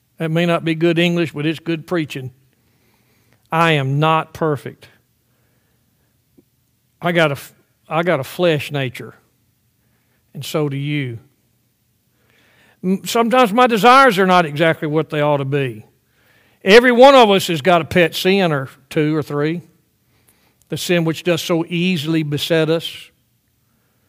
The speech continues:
Sometimes I have a lack of grace towards others. Uh, you know, if I'm, if I'm driving down the interstate and somebody's coming on, on an on-ramp,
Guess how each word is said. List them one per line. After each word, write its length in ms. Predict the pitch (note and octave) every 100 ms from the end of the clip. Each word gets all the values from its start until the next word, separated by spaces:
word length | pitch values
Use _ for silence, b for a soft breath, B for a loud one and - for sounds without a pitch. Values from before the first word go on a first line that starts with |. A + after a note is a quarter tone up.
| _ _ _ _ _ - F3 _ _ _ -
Sometimes 640 | - B3 B3 A3+ C4+ A#3+
I 100 | A3+
have 200 | A#3 G#3+
a 60 |
lack 320 | F3 F#3+ G#3 F#3+
of 160 | D#3+
grace 400 | C#3+ F3+ F#3 F3+
towards 340 | - D3+ D3+ C3+
others. 480 | D#3 D#3 C3+ B2 - _ _ _ _ _ _ _ _ _ _ _ _ _ _ b b b b b b b -
Uh, 120 | D3+
you 180 | F#3 A#3
know, 100 | B3+
if 140 | G#3 -
I'm, 200 | G3 G3 -
if 180 | F#3+ G#3
I'm 340 | A3+ G#3+ E3
driving 320 | E3+ F#3+ F#3+
down 220 | F3+ F3+
the 100 | E3
interstate 680 | D3+ F3 E3+ - D3+ C#3+ D3
and 100 | C#3
somebody's 440 | - F3+ E3+ D3+
coming 260 | - E3+ D#3
on, 160 | D#3+ D#3+
on 140 | D3
an 40 |
on-ramp, 760 | C3+ D#3 E3+ D3+ C3 C3 B2+ -